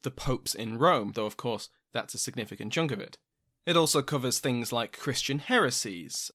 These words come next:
the Great Schism, the conversion of the Anglo-Saxons, that kind of serious academic history. It also has episodes on the Pope Mobile, so don't think that Steve has pigeonholed himself into purely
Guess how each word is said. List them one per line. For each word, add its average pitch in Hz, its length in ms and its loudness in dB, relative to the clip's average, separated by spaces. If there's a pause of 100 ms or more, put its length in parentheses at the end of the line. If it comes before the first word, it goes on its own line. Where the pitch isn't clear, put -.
(260)
the 143 80 0
Great 139 200 4
Schism, - 580 4 (300)
the 143 60 -4
conversion 143 440 4
of 127 180 0
the 123 200 0
Anglo-Saxons, 117 1000 -4 (400)
that 175 140 6
kind 156 180 6
of 131 140 -2 (100)
serious 139 840 4
academic 120 540 -2
history. - 540 -4 (720)
It 127 80 -4
also 165 480 2 (260)
has - 440 4 (120)
episodes 180 400 4
on 196 140 6
the 202 80 0
Pope 254 340 0
Mobile, 123 480 -4 (280)
so 220 140 2
don't 208 180 6
think 165 200 4
that - 200 -2
Steve 135 440 4
has 120 160 -2
pigeonholed 120 600 -2
himself 104 420 -2
into 110 380 -6
purely 110 720 -2